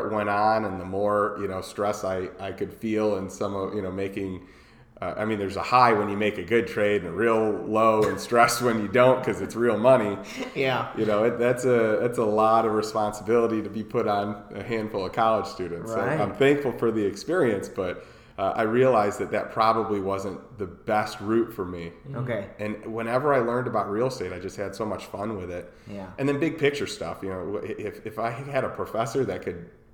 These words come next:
Speaker 1: pay for his, you know, college
Speaker 2: Right.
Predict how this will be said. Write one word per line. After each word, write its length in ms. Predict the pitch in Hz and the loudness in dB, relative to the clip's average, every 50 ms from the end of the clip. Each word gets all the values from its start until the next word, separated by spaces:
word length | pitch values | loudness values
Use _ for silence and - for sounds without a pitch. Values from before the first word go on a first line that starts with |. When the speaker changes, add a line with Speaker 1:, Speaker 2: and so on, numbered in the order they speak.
| - _ - | -20 _ -16
Speaker 1:
pay 340 | - - 127 120 123 127 | -6 -2 0 0 0 0
for 480 | 127 127 123 117 113 113 117 117 117 117 | -4 -6 -6 -4 -2 0 2 0 0 0
his, 600 | 113 107 107 107 107 104 - - - - - - _ - - - _ _ _ _ - | -2 -2 -2 0 0 -2 -4 -8 -14 -16 -18 -20 _ -20 -20 -20 _ _ _ _ -14
you 80 | - 98 | -10 -8
know, 140 | 92 92 87 | -8 -8 -10
college 720 | - - 110 107 110 117 120 123 123 120 123 120 - - | -6 -6 -4 -4 -2 -2 -2 -2 -2 -4 -6 -10 -10 -8
Speaker 2:
Right. 400 | 110 107 113 147 180 196 156 | -8 -6 -6 -6 -6 -8 -8